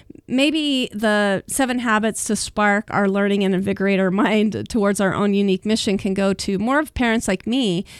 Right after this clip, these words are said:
that really, I mean, we're a product of the public school system, and I feel like we did have, at least I did, had a very poor education, didn't know what I wanted to do. Here I am in my forties and finally finding the passion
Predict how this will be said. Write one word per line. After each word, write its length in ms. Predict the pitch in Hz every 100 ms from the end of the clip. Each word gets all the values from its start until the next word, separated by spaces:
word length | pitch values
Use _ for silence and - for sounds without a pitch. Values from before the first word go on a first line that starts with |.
| - -
that 320 | - 214 214 -
really, 540 | 247 277 277 254 - _ - -
I 80 |
mean, 260 | 233 233 226
we're 200 | 240 262
a 40 |
product 420 | 247 233 226 226 233
of 200 | 220 202
the 80 |
public 320 | 202 214 208 -
school 240 | - 220
system, 480 | - 202 - 202 196
and 300 | 175 196 196
I 100 | -
feel 160 | 220 240
like 240 | 226 220
we 140 | 220 220
did 260 | 208 208
have, 500 | 220 214 185 185 190 - -
at 160 | 208
least 260 | 196 254 -
I 120 | 202
did, 240 | 175 170 190
had 160 | 214
a 40 | 208
very 240 | 226 220
poor 300 | - 233 226
education, 640 | 214 202 190 190 180 185
didn't 180 | 185 214
know 120 | 208
what 240 | 202 196 208
I 80 | 202
wanted 220 | 196 214
to 60 |
do. 200 | - 196
Here 160 | 240 220
I 80 | 214
am 140 | 208
in 100 | 214
my 120 | 202
forties 460 | 202 - 214 185 202
and 160 | 196 208
finally 320 | 196 196 196
finding 360 | - 196 170
the 60 | 165
passion 600 | - 208 208 - 185 175